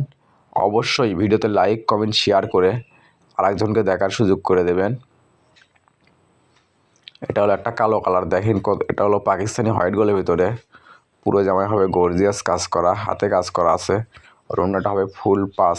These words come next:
হাত, সেলারে কাজ করা হবে। এটা হলো আজকের ভিডিওর লাস্ট কালেকশন। দেখেন, এটা একটা খয়েরি কালার, পুরো বডি গর্জিয়াস কাজ করা হবে। ওড়নাটা হবে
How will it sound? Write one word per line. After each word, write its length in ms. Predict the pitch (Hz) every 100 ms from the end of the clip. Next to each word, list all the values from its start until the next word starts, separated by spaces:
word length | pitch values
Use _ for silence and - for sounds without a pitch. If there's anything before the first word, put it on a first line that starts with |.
| -
হাত, 140 | 90 - _ _ _ _ _ _ _ - _ _ -
সেলারে 460 | - 107 104 95 101 147 147 -
কাজ 120 | 98 -
করা 180 | 92 85 87
হবে। 160 | 82 80 - _ _ _ _ - _ _ - 107
এটা 140 | 117 117
হলো 160 | 113 131 - - 104
আজকের 300 | 120 - 135 107
ভিডিওর 260 | 113 107 120 107
লাস্ট 200 | 92 - 110
কালেকশন। 440 | 98 - 98 95 123 120
দেখেন, 200 | 92 107
এটা 200 | 98 90 98
একটা 140 | - 113
খয়েরি 280 | - 98 95 87
কালার, 240 | 82 85 139 - _ - _ _
পুরো 180 | 101 104 95
বডি 200 | 95 107 92
গর্জিয়াস 400 | 95 87 101 104 -
কাজ 120 | 95 -
করা 160 | 90 82
হবে। 180 | 90 82 123 - - _ _ - 113 _ _ _ _ - _ _ _ - _ _ -
ওড়নাটা 300 | 80 92 95
হবে 120 | 101